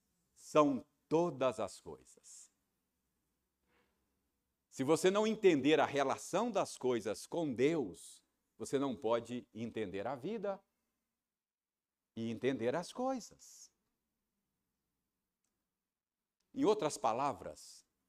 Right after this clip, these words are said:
se Deus estiver fora, a equação da vida não fecha. Se Deus estiver fora,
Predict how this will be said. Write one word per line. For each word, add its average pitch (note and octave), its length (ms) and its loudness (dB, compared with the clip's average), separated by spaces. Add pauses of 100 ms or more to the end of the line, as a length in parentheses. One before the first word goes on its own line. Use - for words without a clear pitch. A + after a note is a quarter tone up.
(420)
se - 240 0
Deus D#3+ 360 10
estiver C#3 520 2
fora, D3 600 0
a B2 120 0
equação C3+ 560 0
da B2+ 140 2
vida B2+ 300 -4
não C#3+ 100 -4
fecha. G2+ 420 -6 (2500)
Se B3 260 6
Deus A#3 400 10
estiver G#3+ 520 8
fora, G3+ 880 4